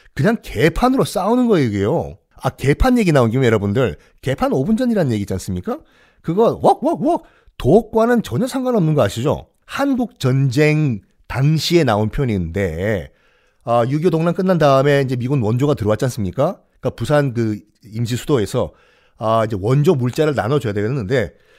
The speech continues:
시계가 없잖아요, 피난민들이. 그래가지고 누가 한 명 나와가지고 "자, 자, 자, 자, 구호품을 나눠주는 판, 개판 오 분 전입니다. 모이세요." 그때 난장판이 됐었거든요.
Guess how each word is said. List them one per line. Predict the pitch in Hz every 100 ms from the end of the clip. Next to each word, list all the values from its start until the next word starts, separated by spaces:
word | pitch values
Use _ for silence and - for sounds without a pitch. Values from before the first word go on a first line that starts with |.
| -
시계가 | - 285 294 285
없잖아요, | 254 - 143 113 95
피난민들이. | - 143 143 131 120 107 82 90 104 80 - _ - -
그래가지고 | 135 131 113 113 151 143 78 - _
누가 | 110 131 151
한 |
명 | 156 143
나와가지고 | 110 110 104 104 123 -
"자, | 165 190
자, | 190
자, | 190 180
자, | 190 123 - _ _ -
구호품을 | 147 170 208 220 220 202 233 220
나눠주는 | 117 120 151 165 151 165 185 -
판, | - 190 113 76 _ _
개판 | - 135 165 175 - 190 208 220 - _ _
오 | - 110 143 165
분 | 202 208
전입니다. | 220 226 233 208 185 196 190 _ -
모이세요." | 113 135 220 247 202 233 214 196 202 220 -
그때 | - - _ 220 214
난장판이 | 143 82 113 120 180 175 175
됐었거든요. | 117 - - 87 104 165